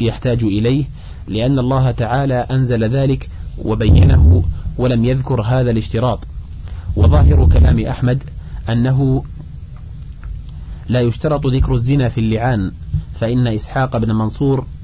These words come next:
قال: "قلت لأحمد: 'كيف يلاعن؟' قال: 'على ما في كتاب الله، يقول أربع مرات: 'أشهد بالله إني فيما رميتها به لمن الصادقين'،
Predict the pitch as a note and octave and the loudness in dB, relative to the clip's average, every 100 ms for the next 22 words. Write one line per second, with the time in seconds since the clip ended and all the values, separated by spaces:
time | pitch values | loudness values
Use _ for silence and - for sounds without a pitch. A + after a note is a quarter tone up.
0 | - C3 B2 A#2 D#3 C#3+ C3 A2+ B2+ C3 | -4 0 0 0 0 0 0 0 -2 -2
1 | C#3 B2+ - - - C#3+ C3 A#2+ A#2 A#2+ | 0 0 -4 -10 -2 -2 0 0 2 2
2 | A2+ A2+ A2+ A#2+ - - - - - C3 | 0 0 0 -2 -10 -12 -12 -8 -2 0
3 | B2 A#2 D3 C3+ C3 A#2+ B2 A#2+ A#2 C3+ | 2 2 0 2 0 0 -2 -2 -2 0
4 | A#2 A2+ B2 G2 - - - - G#2+ A2+ | 0 2 0 -2 -8 -14 -12 -6 -4 -2
5 | D3+ C3 A#2 C3+ C3+ A#2+ A2+ A2+ A#2+ C#3 | 0 0 0 0 0 2 2 0 2 0
6 | C#3+ - - - - B2 - C3 A#2+ A2 | 0 -6 -8 -8 -4 -4 -2 -2 0 2
7 | - C3 B2+ B2 A#2+ B2 - B2 B2+ B2 | 2 2 2 2 2 2 2 2 2 2
8 | A#2 A2 B2+ B2+ A#2 A2 A2 B2 B2+ A#2 | 2 0 0 0 2 0 0 0 0 0
9 | A2+ A2+ G#2+ B2 A#2+ A2 A#2 A2+ A2 - | 0 0 0 0 0 0 0 0 -2 -4
10 | G#2 G#2+ A2 B2+ D3+ | -4 -2 0 0 2